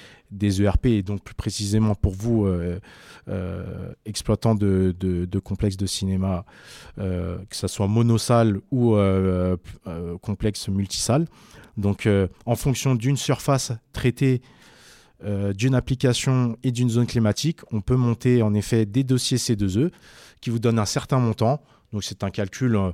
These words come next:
basique, hein, euh, qui, qui peut être réalisé, euh, soit, euh,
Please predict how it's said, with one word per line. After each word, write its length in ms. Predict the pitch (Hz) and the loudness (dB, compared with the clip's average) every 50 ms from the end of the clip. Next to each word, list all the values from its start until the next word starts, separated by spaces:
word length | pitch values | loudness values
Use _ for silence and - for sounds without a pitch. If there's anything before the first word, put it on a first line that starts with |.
| - - - - - - - - - - | -6 -12 -20 -20 -20 -20 -20 -14 -4 0
basique, 420 | 107 107 107 104 117 139 - - | 2 2 2 2 0 0 0 0
hein, 240 | 113 117 123 120 110 | 2 2 4 2 2
euh, 300 | 101 98 95 95 92 87 - - - - - - - - - _ - | 2 2 2 0 -2 -4 -6 -12 -20 -20 -20 -20 -20 -20 -20 _ -16
qui, 140 | - 101 95 | -12 -12 -10
qui 160 | - - 107 | -6 -6 -6
peut 120 | - - | -2 -2
être 140 | 104 95 - | -2 -2 -2
réalisé, 540 | - 107 98 98 98 101 101 101 110 113 107 | -2 -2 0 0 0 -2 0 2 2 4 4
euh, 300 | 101 98 95 95 95 92 | 4 4 4 2 2 0
soit, 460 | - - - - 127 123 123 120 117 | -2 -4 -2 0 2 4 4 4 4
euh, 440 | 110 104 98 95 95 92 90 87 82 | 2 2 2 2 2 0 0 0 -2